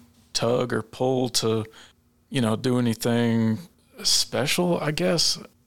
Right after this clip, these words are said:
It's kinda hard to put it into words, but it was just kinda, just kinda like I was going with the flow, and I felt like, "Man, I'm just,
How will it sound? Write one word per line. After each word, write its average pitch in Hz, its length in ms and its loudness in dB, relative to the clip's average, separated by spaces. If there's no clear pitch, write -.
It's - 140 -4
kinda 131 220 0
hard 120 180 0
to 117 40 -6
put 131 180 -2
it 123 120 0
into 117 180 2
words, 120 480 0
but 113 380 -2
it 131 120 0
was 117 160 2
just 135 380 2
kinda, 117 640 0
just - 140 -2
kinda 139 180 0
like 123 220 0
I 135 80 0
was 113 180 -2
going 120 260 -2
with 120 100 -6
the - 60 -14
flow, 120 340 0
and 117 80 -2
I 107 40 -6
felt - 220 -4
like, 110 200 -6
"Man, 143 200 0
I'm 113 120 0
just, - 360 0